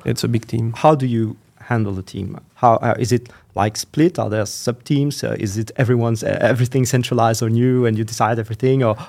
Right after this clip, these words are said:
Speaker 2: what, what is the, the system for that?
Speaker 1: There was a time I was reviewing all the tasks that were developed by the
Speaker 2: Mm-hmm.
Speaker 1: developers from the team,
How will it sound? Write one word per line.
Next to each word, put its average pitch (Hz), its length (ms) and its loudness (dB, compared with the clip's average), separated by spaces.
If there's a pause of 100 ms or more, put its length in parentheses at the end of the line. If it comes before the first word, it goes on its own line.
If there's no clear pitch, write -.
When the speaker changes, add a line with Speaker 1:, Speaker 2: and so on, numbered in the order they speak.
Speaker 2:
what, 139 160 6
what 156 120 8
is 143 180 2
the, 113 140 -4
the 120 120 -4
system - 420 -8
for - 120 -16
that? - 220 -10 (440)
Speaker 1:
There 131 120 6
was 160 160 4
a 139 60 2
time 151 540 2 (140)
I 110 140 4
was 117 300 4
reviewing 113 600 4
all 113 200 0
the 107 360 0
tasks 113 360 0
that - 180 -2
were 110 100 0
developed 110 380 0
by 113 120 2
the 110 60 0
Speaker 2:
Mm-hmm. 110 100 0
Speaker 1:
developers 113 460 -2
from 113 140 -2
the 110 80 -6
team, 160 340 0